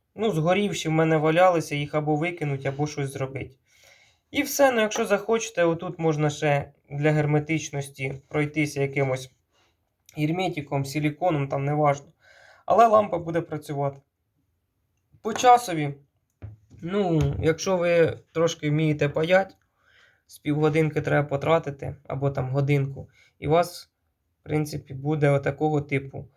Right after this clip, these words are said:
альтернатива. Можна купити, е, ну, в інтернеті їх. Я не знаю, мені говорили, є десь дешеві, я дешевих не бачив, бачив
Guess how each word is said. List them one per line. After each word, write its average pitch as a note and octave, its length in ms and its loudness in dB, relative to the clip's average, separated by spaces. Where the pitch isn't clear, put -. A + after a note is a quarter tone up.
альтернатива. C#3 880 -2
Можна A#3+ 320 4
купити, G#3 460 -6
е, D#3+ 140 -4
ну, D3 840 2
в C#3 60 -2
інтернеті C#3+ 600 0
їх. C3+ 280 -14
Я G3+ 160 4
не G#3 80 2
знаю, D#3 320 4
мені F#3 160 0
говорили, E3+ 500 4
є E3 140 2
десь D3+ 200 -2
дешеві, E3 440 0
я D3+ 100 4
дешевих D3 440 -2
не C#3+ 100 0
бачив, E3 360 2
бачив D3 560 0